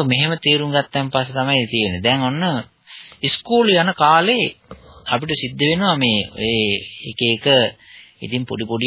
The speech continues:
ඉතින් ඔය ඉස්කෝලේ ළමයි අතර ඉතින් ඒ කලබගෑනි සිද්ධ වෙන රණ්ඩු වෙනවා, කොණ්ඩෙන් අදිනවා, ගහනවා.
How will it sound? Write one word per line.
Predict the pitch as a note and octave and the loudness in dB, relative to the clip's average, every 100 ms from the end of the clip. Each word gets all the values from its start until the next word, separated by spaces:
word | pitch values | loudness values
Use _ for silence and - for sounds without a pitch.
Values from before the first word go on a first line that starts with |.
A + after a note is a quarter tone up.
| B2+ | 2
ඉතින් | B2 C#3 C3+ | 2 0 0
ඔය | B2+ B2 | 2 2
ඉස්කෝලේ | A2+ - B2+ B2 B2 | 0 -4 -4 -2 0
ළමයි | A2+ A#2 B2 | 2 2 2
අතර | B2 C3 | 2 2
ඉතින් | C3+ C3+ C#3 | 0 0 0
ඒ | C3+ C3 B2 | 2 2 0
කලබගෑනි | A2+ A#2 B2+ C3+ C#3+ C3 | 0 0 2 2 0 -2
සිද්ධ | B2 B2+ | -4 -2
වෙන | B2+ B2+ | 0 2
රණ්ඩු | B2 A#2+ A2 | 2 0 0
වෙනවා, | A2 G#2+ G2+ G#2+ C3 C#3 C3 B2 | -2 -2 -2 0 2 2 2 0
කොණ්ඩෙන් | - A#2+ A2+ A2 G2+ | -2 0 0 0 -2
අදිනවා, | G2 G2 G#2+ D3 D3 | -2 -2 2 2 2
ගහනවා. | A#2 A2+ B2 G#2+ G#2 C#3+ D3 C#3 | 2 0 2 0 -2 -2 -2 -4